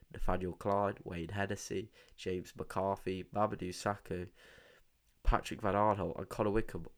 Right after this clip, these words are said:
all going on a free, all contracts expired. So, um, transitional period for Crystal Palace, and I do worry for them this season. I think it can go either way. They have signed Joachim Andersen, centre back from Fulham, who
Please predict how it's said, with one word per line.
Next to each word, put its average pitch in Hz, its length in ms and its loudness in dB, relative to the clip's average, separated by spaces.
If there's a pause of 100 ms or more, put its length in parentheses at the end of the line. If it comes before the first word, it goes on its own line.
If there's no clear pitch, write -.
(120)
all 127 340 4
going 110 360 4
on 98 160 6
a 95 40 2
free, 92 380 0 (120)
all 120 180 4
contracts - 500 -2
expired. 92 520 -4 (360)
So, 101 340 2 (600)
um, 95 320 2 (100)
transitional 110 720 2
period 98 500 10
for - 100 -18
Crystal - 320 -8
Palace, 87 420 4
and 92 160 -4
I 95 80 0 (180)
do 110 300 2
worry 101 420 2
for 87 160 -6
them 90 220 -4
this 90 160 -6
season. 92 480 -6
I - 40 -8
think 104 220 -2
it - 140 -4
can 98 260 0
go 95 160 0
either 90 220 -2
way. 90 280 -4 (360)
They 95 80 -4
have 113 200 4
signed 117 300 4
Joachim 110 320 0
Andersen, 101 440 -2 (500)
centre - 340 0
back 98 200 0
from 95 200 0
Fulham, 95 380 0
who 98 160 -2